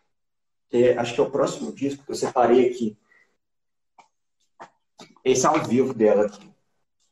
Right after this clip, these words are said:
Tem o Falso Brilhante, né, que virou moda nos últimos dois anos, né, por causa de Como Nossos Pais, o Belchior.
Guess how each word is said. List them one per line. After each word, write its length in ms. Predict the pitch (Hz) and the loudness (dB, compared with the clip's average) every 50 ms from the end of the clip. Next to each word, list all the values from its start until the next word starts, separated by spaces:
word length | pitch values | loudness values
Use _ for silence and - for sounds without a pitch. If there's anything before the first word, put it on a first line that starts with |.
| _ _ _ _ _ _ _ _ _ _ _ _ _ _ | _ _ _ _ _ _ _ _ _ _ _ _ _ _
Tem 180 | - 190 220 240 | 2 4 4 4
o 20 | 240 | 4
Falso 300 | - 240 233 226 - 208 | 4 2 2 2 2 2
Brilhante, 580 | 214 247 240 156 139 127 120 120 120 - - | 2 4 4 4 4 4 4 2 -2 -2 0
né, 120 | 135 139 139 | 0 0 0
que 300 | - - 160 156 151 120 | 0 -4 -4 -4 -4 -2
virou 300 | 113 135 143 143 160 165 | 2 4 6 6 6 6
moda 380 | 156 123 120 120 117 98 101 110 | 4 4 4 2 0 -2 -4 -10
nos 160 | 113 - - | -14 -16 -20
últimos 320 | - - - 127 113 - | -20 -20 -16 -14 -12 -2
dois 260 | - 120 117 113 113 113 | 0 2 2 2 0 -4
anos, 320 | 110 95 98 101 101 - | -6 -6 -8 -10 -12 -10
né, 120 | 113 110 110 | -10 -10 -10
por 100 | - - | -6 -4
causa 200 | 113 113 107 107 | -4 -4 -4 -6
de 80 | - _ | -12 _
Como 240 | - 113 107 107 | -6 -6 -4 -4
Nossos 300 | 107 107 107 - - - | -4 -4 -6 -6 -10 -14
Pais, 720 | - - 104 107 110 110 110 107 107 107 - - - - _ | -6 -2 0 2 2 4 4 2 2 0 -2 -8 -14 -18 _
o 40 | - | -6
Belchior. 680 | 104 104 104 104 - 135 123 104 101 104 110 117 - - | -2 0 0 0 0 0 2 4 6 6 4 2 0 -6